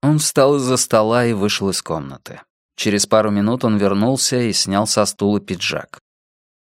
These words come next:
«Мне очень жаль. Я бы остался, но...» «Что-то серьезное?»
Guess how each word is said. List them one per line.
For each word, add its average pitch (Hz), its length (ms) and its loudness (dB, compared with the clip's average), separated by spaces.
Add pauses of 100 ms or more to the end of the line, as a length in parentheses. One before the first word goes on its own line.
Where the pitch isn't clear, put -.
(500)
«Мне 120 300 4
очень 131 340 4
жаль. 117 400 2 (320)
Я 82 360 -2
бы 131 160 4
остался, 143 500 2
но...» 113 340 0 (460)
«Что-то 95 600 -4
серьезное?» 92 920 0